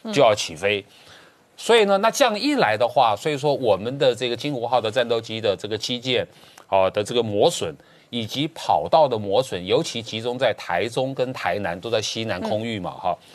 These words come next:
Speaker 1: 所以说这些都需要，哈，赶快的去递补。所以我们的国防部在今年十月就编了一笔七千多万台，新台币的这种紧急救命钱。但是我要强调一下，这个所谓的油耗，油耗不是问题，这个是，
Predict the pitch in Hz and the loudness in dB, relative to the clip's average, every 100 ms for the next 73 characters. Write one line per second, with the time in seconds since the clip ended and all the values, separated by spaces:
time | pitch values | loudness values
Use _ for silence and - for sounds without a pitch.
0 | - - - _ - 175 165 160 202 - | -20 -20 -20 _ 2 4 4 4 2 4
1 | 160 151 - - - - - 185 190 - | 2 2 -2 -20 -20 -4 2 4 4 0
2 | 180 175 110 - 90 - 87 156 131 127 | 2 4 4 2 -2 -2 -2 0 2 0
3 | 139 131 160 113 87 85 - 160 139 107 | -4 -2 -2 -2 -6 -8 -4 -2 -2 0
4 | 101 139 143 139 151 160 170 165 127 131 | 0 0 0 0 2 2 0 -2 2 0
5 | 117 147 127 104 98 98 110 113 107 113 | 0 -4 -4 -4 -4 -4 -2 -4 -4 -6
6 | 120 123 113 117 92 151 - 117 120 120 | -4 -4 -4 -6 -10 -12 -10 -6 -6 0
7 | 117 120 104 - - - 123 95 90 120 | 2 4 2 -2 -12 -10 -8 -6 -6 -6
8 | 101 - _ _ _ _ - - 160 127 | -8 -12 _ _ _ _ 0 0 0 -2
9 | 101 - 98 95 95 117 170 127 117 110 | -4 -4 -4 -4 -6 -4 0 0 0 -6
10 | 87 - 80 - _ _ - _ _ - | -8 -8 -10 -12 _ _ -20 _ _ 0
11 | 214 202 156 175 110 123 120 104 117 92 | 2 4 4 4 -2 0 0 0 0 -2
12 | - _ _ _ - 247 208 170 139 160 | -4 _ _ _ 0 2 4 2 2 2
13 | 135 113 101 135 147 104 107 165 214 135 | 2 2 4 4 4 2 0 2 2 2
14 | 120 123 170 160 104 90 123 131 - | -2 -2 -2 -2 -4 -6 -6 -6 -8